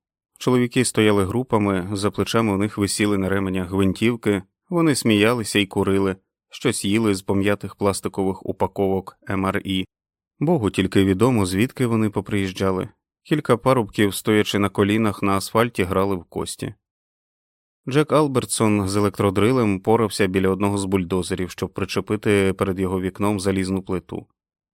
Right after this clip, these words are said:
Виборний Берт Міллер хотів знати, чи є десь вогнегасник. У тренера Відстока астма, а звідти від тих шин, що їх запалили ті засранці, тягне дим. «Звісно», — сказав Террі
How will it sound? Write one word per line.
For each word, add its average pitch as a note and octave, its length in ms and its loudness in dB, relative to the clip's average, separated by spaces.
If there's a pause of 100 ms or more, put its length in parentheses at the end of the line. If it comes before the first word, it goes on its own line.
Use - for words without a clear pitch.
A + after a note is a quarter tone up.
(260)
Виборний A#2 560 4
Берт G#2+ 340 0
Міллер A#2 360 2
хотів G2 420 -4
знати, G2+ 480 -2
чи - 220 -4
є G2 240 -2
десь G#2+ 280 -4
вогнегасник. A2+ 800 -4 (1300)
У C3+ 180 2
тренера C#3+ 420 6
Відстока C3 560 2 (120)
астма, G2+ 340 2
а F#2+ 40 2
звідти A2 480 0
від G2 160 -2
тих A#2+ 220 0
шин, B2+ 400 0
що G2+ 240 0
їх G2 200 2
запалили G#2+ 580 2
ті A2 140 0
засранці, A2 600 0
тягне A#2 380 0
дим. A2+ 320 -6 (800)
«Звісно», — G2 720 2
сказав F#2 500 -4
Террі F#2 340 -2